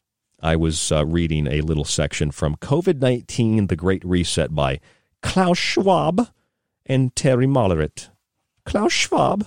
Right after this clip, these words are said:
I know he doesn't talk like that, but it's like a good, you know, like a good, like, villain voice. "You will do what we tell you to do. You will put the mask on now. Put the mask on.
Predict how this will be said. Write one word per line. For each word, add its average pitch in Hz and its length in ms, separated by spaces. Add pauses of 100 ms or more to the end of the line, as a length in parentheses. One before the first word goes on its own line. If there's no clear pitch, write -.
I 117 80
know 123 60
he 143 100
doesn't 117 160
talk 98 280
like 117 180
that, 113 160
but 98 80
it's - 120
like 104 120
a 90 60
good, 85 280 (480)
you - 40
know, 95 100
like 90 160
a 85 40
good, 80 220
like, 80 220
villain 87 380
voice. 107 420 (720)
"You 254 120
will 294 120
do 214 180
what 220 220
we 233 100
tell 247 180
you 262 140
to - 240
do. 262 300 (120)
You 190 160
will 233 140
put 214 160
the 247 140
mask 226 360
on 190 180
now. 220 380 (380)
Put 233 160
the 427 160
mask 247 340
on. 240 260